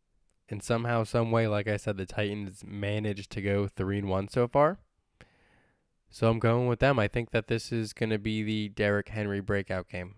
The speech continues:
I'm gonna call that now. This is road team number three out of nine.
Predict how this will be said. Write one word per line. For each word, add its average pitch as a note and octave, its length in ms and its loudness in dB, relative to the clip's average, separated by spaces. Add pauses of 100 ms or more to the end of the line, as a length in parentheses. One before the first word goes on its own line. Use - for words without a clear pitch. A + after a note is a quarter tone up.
I'm G2 100 -12
gonna F#2+ 160 -12
call F#2+ 240 -6
that F#2 200 -6
now. F2+ 240 -10 (1000)
This G2+ 180 -8
is G2 140 -10
road G#2 320 -2
team A2 480 -6 (720)
number G#2+ 240 2
three A2 340 0
out G#2+ 80 4
of G#2 80 0
nine. F2+ 480 -2